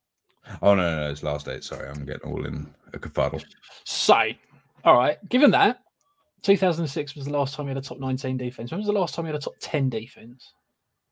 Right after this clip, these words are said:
Speaker 2: Now, you gotta remember the answer to this.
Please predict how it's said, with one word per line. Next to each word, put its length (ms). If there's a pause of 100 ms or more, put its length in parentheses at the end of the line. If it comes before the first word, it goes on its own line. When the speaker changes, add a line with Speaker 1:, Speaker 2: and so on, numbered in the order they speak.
(920)
Speaker 2:
Now, 60
you 120
gotta 180
remember 260
the 60
answer 240
to 80
this. 280